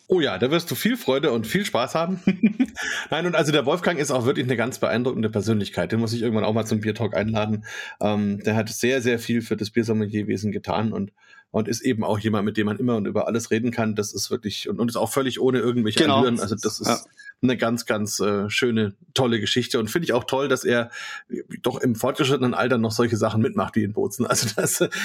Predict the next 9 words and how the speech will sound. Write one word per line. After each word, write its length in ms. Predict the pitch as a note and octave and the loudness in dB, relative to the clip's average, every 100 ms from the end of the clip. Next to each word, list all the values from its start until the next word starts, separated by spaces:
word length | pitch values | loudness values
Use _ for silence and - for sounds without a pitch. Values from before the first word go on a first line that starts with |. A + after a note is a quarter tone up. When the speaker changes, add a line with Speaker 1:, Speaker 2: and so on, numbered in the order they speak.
| - - - | -4 -4 0
Speaker 1:
ähm, 480 | B2+ A#2+ A2+ A2+ - | 2 2 2 0 2
ist 220 | B2 A2+ | 2 2
echt 280 | A2 G#2 - | 0 0 0
eine, 220 | A2 G2+ | 2 2
eine 160 | G#2+ G#2 | 0 0
klasse 340 | - G#2 G#2 | 0 -2 -2
Geschichte. 460 | G2+ - G#2+ - - - - - - | -2 -2 -2 -4 -10 -8 -10 -10 -2
Ja, 340 | C#3+ D3 - C#3+ | 0 2 2 2
ähm, 280 | C3+ A#2+ | 2 -2